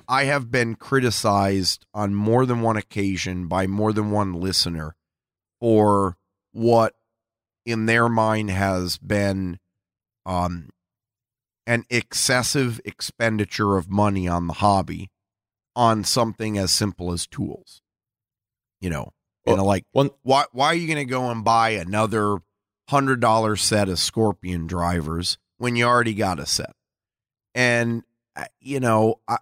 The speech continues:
Speaker 1: I mean, I think you can, you can argue it both ways, but what it comes down to is convenience. And for me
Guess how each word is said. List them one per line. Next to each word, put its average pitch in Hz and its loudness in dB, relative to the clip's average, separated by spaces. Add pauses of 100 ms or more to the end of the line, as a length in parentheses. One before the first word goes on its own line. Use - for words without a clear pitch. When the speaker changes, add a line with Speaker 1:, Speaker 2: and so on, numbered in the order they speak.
Speaker 1:
I 123 -2
mean, 131 2
I 127 0
think 156 -4
you 131 -4
can, 113 -4 (140)
you 120 -4
can 107 -2 (140)
argue 139 4
it 117 -2
both 104 0
ways, 87 -2 (360)
but 123 -6
what 165 4
it - -2
comes 120 -2
down 104 -2
to 110 -4
is 95 0
convenience. 95 -4 (480)
And 110 0 (460)
for 131 2
me 165 2